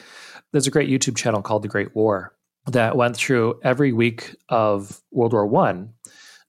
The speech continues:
from nineteen fourteen to nineteen eighteen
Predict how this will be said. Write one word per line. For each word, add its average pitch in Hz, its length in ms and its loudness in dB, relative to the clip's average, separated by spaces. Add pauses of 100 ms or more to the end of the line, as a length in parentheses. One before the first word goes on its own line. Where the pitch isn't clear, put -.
(220)
from 127 160 0
nineteen 120 260 0
fourteen 110 480 0
to 113 140 -6
nineteen 101 600 -4
eighteen 117 600 -2